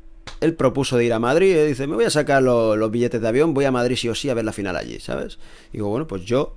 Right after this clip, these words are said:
me uno, eh, porque a mí la verdad, desde hace tiempo ya me hacía ilusión poder vivir y poder celebrar un título de Real Madrid en Cibeles, ¿no?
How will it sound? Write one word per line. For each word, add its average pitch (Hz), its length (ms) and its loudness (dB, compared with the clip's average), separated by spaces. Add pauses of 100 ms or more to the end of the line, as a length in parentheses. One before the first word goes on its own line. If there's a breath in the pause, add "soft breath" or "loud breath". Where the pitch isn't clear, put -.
me 110 320 0
uno, 143 260 4
eh, 143 80 -2
porque 107 220 -2
a 101 80 0
mí 123 100 0
la 131 80 4
verdad, 117 360 2
desde 113 260 0
hace 120 180 2
tiempo 117 360 -2
ya 120 260 2 (320 loud breath)
me 131 340 2
hacía 139 320 4
ilusión 143 520 2
poder 127 340 2
vivir 123 420 2 (340 soft breath)
y 131 140 0
poder 131 240 6
celebrar 131 400 4
un 135 120 2
título 139 300 2
de 131 80 4
Real 117 200 2
Madrid 120 240 2
en 147 100 4
Cibeles, 113 460 0
¿no? 117 180 -6